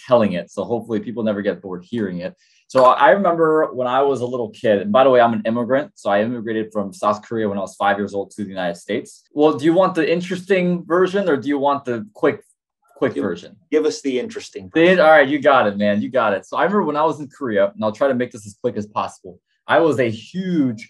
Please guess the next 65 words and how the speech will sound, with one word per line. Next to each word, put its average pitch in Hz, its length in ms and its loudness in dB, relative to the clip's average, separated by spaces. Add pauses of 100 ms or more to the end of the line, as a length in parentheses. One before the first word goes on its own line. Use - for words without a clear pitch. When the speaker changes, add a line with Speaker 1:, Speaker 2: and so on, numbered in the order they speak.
Speaker 1:
uh, 104 160 2
basketball 107 540 0
fan. 85 260 -18 (220)
So - 180 -4
I 120 140 4
had 139 160 6
a 110 100 0
cousin, 120 480 -2
an 107 100 -4
older 127 200 -2
cousin 110 280 -4
who 104 120 -8
played 107 240 -6
for 113 100 -4
his 104 100 -6
high 104 120 -2
school 104 240 -10
team. - 420 -10 (320)
And 123 80 -8
he 135 120 2
was 185 100 0
pretty 165 240 2
good, 104 320 2 (180)
you 104 120 -4
know, 101 260 0
and 107 120 -4
so 117 140 -6
we 117 140 -2
would 139 100 2
always 127 220 0
go 113 100 -6
watch 113 280 0
him 104 120 -6
play. 120 360 2
And 107 80 0
I 101 40 2
used 110 180 -2
to 101 140 -14
watch 107 360 -2
and, 104 120 -12 (300)
you 117 80 -6
know, 110 60 0
enjoy 113 300 2
watching 113 340 4
the, 101 100 -4
the 104 180 -6
Korean 123 400 -2
Basketball 113 540 0
League, 107 220 -2
the 98 80 -14
K 113 280 -10
B 104 200 0
L, 95 340 2 (340)
thinking 117 200 -2
that 101 160 2
these 110 180 -2
guys 110 300 4
were, 101 80 -6
like, 98 180 -2
the 101 80 -14
best 101 340 0
players 101 300 -4
in 92 60 -12
the 87 60 -10
world. 90 340 -6